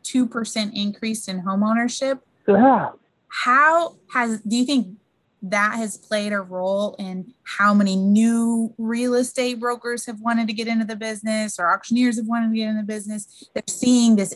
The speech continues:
Speaker 1: influx in people deciding to buy homes and, and kind of commute further out because we have access to remote work, remote learning. And then you get this,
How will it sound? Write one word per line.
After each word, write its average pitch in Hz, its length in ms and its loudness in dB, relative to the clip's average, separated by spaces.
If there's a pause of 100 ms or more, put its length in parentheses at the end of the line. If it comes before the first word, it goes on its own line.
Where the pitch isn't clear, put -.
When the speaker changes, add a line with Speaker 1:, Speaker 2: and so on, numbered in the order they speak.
Speaker 1:
influx 247 800 4
in 196 360 -4 (320)
people 214 760 0 (560)
deciding 202 520 -2
to 185 40 -6
buy 190 340 -2
homes 220 960 -4
and, 175 340 -10
and 185 120 -10
kind 185 220 -4
of 170 220 -8 (320)
commute 220 460 4
further 208 360 2
out 196 480 2
because 202 680 -2
we 202 240 -4
have 180 220 -6
access 185 400 -8 (160)
to 180 420 -4 (280)
remote 196 480 2 (460)
work, 202 520 -2
remote 190 360 -6
learning. 190 640 -2 (120)
And 202 240 -4
then 196 260 -4 (100)
you 233 440 0
get 214 260 -4
this, 196 360 -8